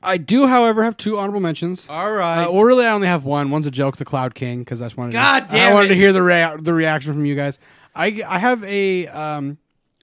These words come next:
Speaker 1: it's inspired from a Piers Anthony book. Um, I've explained this to you guys when we were
Speaker 2: Yeah.
Speaker 1: explaining it to the, to the,
Speaker 2: Yeah, no,
Speaker 1: to
Speaker 2: no,
Speaker 1: the crowd.
Speaker 2: to
Speaker 1: Yeah.
Speaker 2: people who are listening
Speaker 1: Yeah,
Speaker 2: to us.
Speaker 1: um, so, uh, there's a, a, an author named Piers Anthony who writes some kind of silly fantasy that's very pun-based.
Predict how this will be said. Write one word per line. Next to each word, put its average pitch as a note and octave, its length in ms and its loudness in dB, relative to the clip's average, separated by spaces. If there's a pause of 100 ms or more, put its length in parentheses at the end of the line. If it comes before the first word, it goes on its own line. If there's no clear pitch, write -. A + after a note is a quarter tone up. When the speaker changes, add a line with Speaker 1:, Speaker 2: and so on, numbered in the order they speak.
(600)
Speaker 1:
it's F#3 160 -6
inspired A3+ 460 -2
from A3+ 100 -4
a F#3 60 0
Piers F3+ 320 -2
Anthony D#3+ 340 -2
book. F3+ 320 -4 (320)
Um, D3 180 -10
I've D#3 80 -6
explained E3+ 240 -4
this D3+ 140 -8
to D#3+ 40 -4
you D#3 60 -4
guys D3+ 160 -4
when D3 60 -4
we D3 60 -4
were - 40 -4
Speaker 2:
Yeah. C#3+ 60 -6
Speaker 1:
explaining D3 240 -4
it C#3 80 -10
to C#3 80 -12
the, C#3 140 -6
to A#2+ 120 -12
the, C3+ 80 -6
Speaker 2:
Yeah, D4 120 -6
no, D#4+ 180 -2
Speaker 1:
to A3+ 60 -8
Speaker 2:
no, A3+ 60 -2
Speaker 1:
the C#3+ 60 -4
crowd. D3 320 0
Speaker 2:
to C#3+ 60 -14
Speaker 1:
Yeah. C#3+ 180 -4
Speaker 2:
people G#3+ 260 -6
who G#3+ 120 -4
are G3 100 -2
listening F3 280 -4
Speaker 1:
Yeah, C#3+ 100 -2
Speaker 2:
to F3+ 160 -6
us. E3+ 180 0
Speaker 1:
um, D3+ 320 -6
so, F#3 260 0
uh, D#3+ 280 0
there's D#3+ 200 -2
a, C#3+ 540 -6 (100)
a, D#3 40 -14
an E3+ 80 -8
author G#3+ 260 -2
named F#3 220 -4
Piers E3+ 240 -4
Anthony C#3+ 340 -6
who C3+ 80 -2
writes C3+ 240 -6
some C3+ 100 -12
kind C#3 120 -8
of B2 80 -10
silly C#3 300 -8
fantasy C3 460 -12
that's A#2 140 -14
very B2+ 160 -8
pun-based. A2+ 640 -10